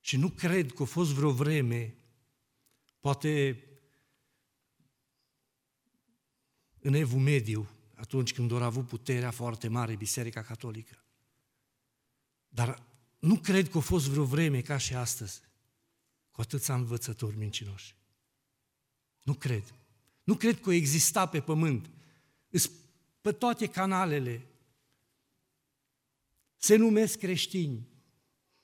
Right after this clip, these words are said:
Îs, le spunem frați. Când spunem frații ortodoxi, frații catolici, frații. Biserica carismatică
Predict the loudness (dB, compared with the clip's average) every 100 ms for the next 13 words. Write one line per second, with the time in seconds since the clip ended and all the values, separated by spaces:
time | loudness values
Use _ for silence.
0 | _ _ _ _ _ _ -4 -2 -2 -6
1 | -14 _ _ _ _ _ _ 6 8 8
2 | 8 6 6 4 0 0 0 -4 -10 _
3 | _ _ _ _ _ _ 2 2 0 -6
4 | -20 -20 -18 -14 -8 -6 -4 -2 -2 -2
5 | -4 -4 -4 0 0 -2 -8 -4 -4 -4
6 | -8 -10 -6 -4 -4 -6 -10 -10 -10 -10
7 | -14 -16 _ _ _ _ _ _ _ _
8 | _ _ _ _ _ _ _ _ _ _
9 | _ _ _ _ _ _ _ _ _ _
10 | _ _ _ _ _ _ _ _ _ _
11 | _ _ _ _ _ _ _ _ _ _
12 | _ 0 2 2 0 -2 -2 -2 0 0
13 | 0 -4 -12 -18